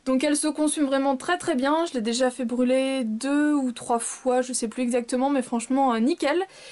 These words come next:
Et au niveau de l'odeur, franchement, elle se diffuse quand même bien. C'est quand même une odeur légère par rapport au Yankee Candle, c'est moins, euh, pou, le truc qui, qui vous explose à la tronche. Donc si vous aimez les trucs discrets, franchement, très sympa. Et donc, euh, Creamy Vanilla, c'est vraiment une petite odeur de,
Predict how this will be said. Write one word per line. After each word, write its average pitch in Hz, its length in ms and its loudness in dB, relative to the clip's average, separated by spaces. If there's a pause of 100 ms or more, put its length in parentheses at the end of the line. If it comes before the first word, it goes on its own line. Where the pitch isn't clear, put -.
(260)
Et 269 200 2
au 269 40 4
niveau 285 260 2
de 254 60 0
l'odeur, 269 300 2
franchement, 262 360 -2
elle 240 100 0
se - 160 -4
diffuse 233 320 -4
quand 269 120 -2
même 226 220 2
bien. 208 360 -2 (100)
C'est - 260 -2
quand 311 140 -2
même 330 160 2
une 294 100 4
odeur 262 240 2
légère 285 440 2
par 269 120 0
rapport 254 240 2
au 254 40 4
Yankee 254 280 0
Candle, 269 380 0
c'est 247 180 -2
moins, 254 500 2
euh, 208 120 -4
pou, - 120 -10 (260)
le 285 100 0
truc 277 220 -2
qui, 226 380 0
qui - 120 -6
vous 240 180 0
explose 262 340 -2
à - 60 2
la 220 100 2
tronche. 311 340 -8 (580)
Donc 262 160 2
si 339 100 0
vous 349 220 0
aimez 339 160 0
les 311 100 0
trucs 285 180 -2
discrets, 294 380 0
franchement, 269 440 0
très 320 200 -2
sympa. 302 380 0 (160)
Et 240 80 0
donc, 247 260 -2
euh, 226 360 2
Creamy 285 320 2
Vanilla, 269 420 2
c'est 285 160 -2
vraiment 233 320 2
une 254 120 2
petite 262 220 -6
odeur 269 380 2
de, 226 260 0